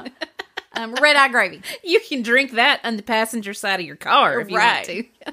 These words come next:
Speaker 2: <laughs>
Speaker 1: Um,
Speaker 2: Red eye gravy. <laughs> Just the
Speaker 1: uh,
Speaker 2: gravy. I think that's a
Speaker 1: biscuits.
Speaker 2: sauce.
Speaker 1: Biscuits.
Speaker 2: You would think. It's none of
Speaker 1: Um,
Speaker 2: those things.
Speaker 1: chicken.
Speaker 2: It's,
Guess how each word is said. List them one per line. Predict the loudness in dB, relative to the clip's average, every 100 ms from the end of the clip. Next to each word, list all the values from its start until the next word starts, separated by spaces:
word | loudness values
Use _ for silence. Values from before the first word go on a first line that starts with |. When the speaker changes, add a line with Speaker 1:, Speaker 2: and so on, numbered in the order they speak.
| -14
Speaker 2:
<laughs> | -8
Speaker 1:
Um, | -6 -6 -6 -2
Speaker 2:
Red | 0 0 -2
eye | -4 -6 -12
gravy. | -12 -8 -10 -8 -10 -10 -10
<laughs> | -8
Just | -4 0
the | 2 2 0
Speaker 1:
uh, | -2
Speaker 2:
gravy. | 0 -2 -6 -12 -12 -14 -10 -2
I | 2
think | 4
that's | 4 2
a | 0
Speaker 1:
biscuits. | -4
Speaker 2:
sauce. | 0 0 0 -6 -8
Speaker 1:
Biscuits. | 0 0 0 -8 -10 -14 -6
Speaker 2:
You | 0
would | 0 -2
think. | -6 -2 -4 -4 -14 _ _ _ -10
It's | 0
none | 4 6
of | 4
Speaker 1:
Um, | 2
Speaker 2:
those | 0 -2
things. | -8 -6
Speaker 1:
chicken. | 0 2
Speaker 2:
It's, | 2